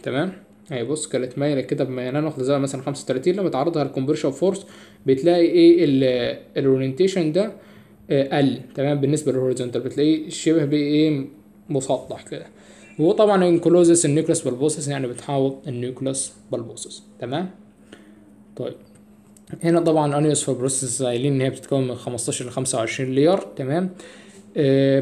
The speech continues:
برضه في نقطة عاوز اقولها، اللير بتاعتها يعني مثلًا ادي اول لير معمولة كده،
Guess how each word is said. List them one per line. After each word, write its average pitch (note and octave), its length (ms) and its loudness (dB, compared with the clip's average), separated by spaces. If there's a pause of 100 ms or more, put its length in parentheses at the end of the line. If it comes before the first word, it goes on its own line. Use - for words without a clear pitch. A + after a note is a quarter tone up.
برضه F#3 180 2
في G3+ 260 0
نقطة F#3 340 2
عاوز C#3+ 300 0
اقولها، F3 540 0
اللير E3 300 4
بتاعتها D3+ 440 0
يعني B2+ 180 -2
مثلًا C3+ 300 -4
ادي C3 140 -4
اول C#3 200 2
لير D3+ 260 2
معمولة B2 320 -4
كده، F3 260 -4